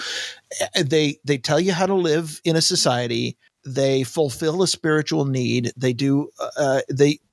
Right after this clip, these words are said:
they've been a valuable part. And yeah, there's always corruption. Yeah, there's always the,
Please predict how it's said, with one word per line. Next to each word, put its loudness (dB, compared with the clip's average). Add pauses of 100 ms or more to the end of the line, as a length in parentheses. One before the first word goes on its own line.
(840)
they've 2
been 0 (640)
a 2
valuable 0
part. 0
And -2
yeah, 2
there's -2
always 2
corruption. 0
Yeah, 4
there's -2
always 2
the, 2